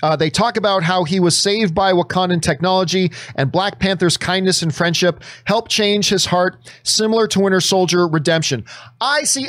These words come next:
I, I don't know. I don't think so. I, I, whatever direction they go, I don't think they make Killmonger the new one.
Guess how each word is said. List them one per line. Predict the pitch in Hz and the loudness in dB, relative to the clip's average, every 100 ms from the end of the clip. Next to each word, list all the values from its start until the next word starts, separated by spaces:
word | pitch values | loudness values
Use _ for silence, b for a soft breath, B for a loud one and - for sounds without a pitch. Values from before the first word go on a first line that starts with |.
| - | -4
I, | 269 294 | -4 -2
I | 196 226 | -2 0
don't | 214 185 | 0 0
know. | 170 | 0
I | 180 208 | 0 0
don't | 196 - | 0 0
think | 143 | -2
so. | 135 139 127 B B B B _ _ - _ - | -2 -2 -2 B B B B _ _ -20 _ -4
I, | 214 | -4
I, | - | -2
whatever | 214 254 277 349 | 0 2 2 2
direction | 294 254 233 - | 0 0 0 0
they | 196 | 0
go, | 160 147 143 | 2 2 0
I | 175 | -2
don't | 160 226 226 | -2 -2 -2
think | 196 | 0
they | 185 | 0
make | 165 156 147 - | 2 0 -4 -10
Killmonger | - 185 165 143 131 123 123 120 | -4 0 2 2 0 2 0 0
the | 127 | 0
new | 123 | 0
one. | 110 101 | 0 -4